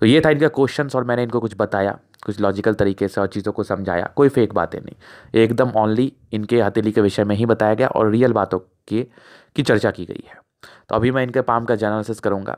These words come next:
वहाँ से स्थितियों को और अच्छे तरीके से क्लियर करूँगा, हथेली पर क्या अच्छे खराब योग बन रहे उसको भी बताऊँगा। तो सर्वप्रथम इनकी हथेली का कलर तो गुलाबी है, no doubt, स्किन थिन पाम है,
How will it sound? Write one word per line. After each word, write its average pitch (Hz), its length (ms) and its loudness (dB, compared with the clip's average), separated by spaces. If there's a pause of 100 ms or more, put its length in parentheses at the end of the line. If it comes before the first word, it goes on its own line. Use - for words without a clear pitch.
वहाँ 104 180 -2
से 107 100 -6
स्थितियों 101 320 -4
को 98 80 -2
और 101 60 2
अच्छे 98 180 -4
तरीके 95 240 -4
से 95 120 -6
क्लियर 92 260 -6
करूँगा, 92 360 -10 (540)
हथेली 120 240 2
पर 123 80 2
क्या 123 140 2
अच्छे 113 180 -2
खराब 110 300 -2
योग 110 180 2
बन 104 120 0
रहे 101 80 0
उसको 98 220 -4
भी 104 120 -2
बताऊँगा। 98 500 -8 (2000)
तो 120 80 4
सर्वप्रथम 151 480 2
इनकी 143 200 -4
हथेली 135 200 -2
का 135 100 -4
कलर - 380 -10
तो 110 60 -6
गुलाबी 135 380 0
है, 151 140 -4
no 113 220 -8
doubt, 107 200 -6 (280)
स्किन 147 340 -8 (100)
थिन 165 140 2
पाम 87 280 -2
है, - 100 -12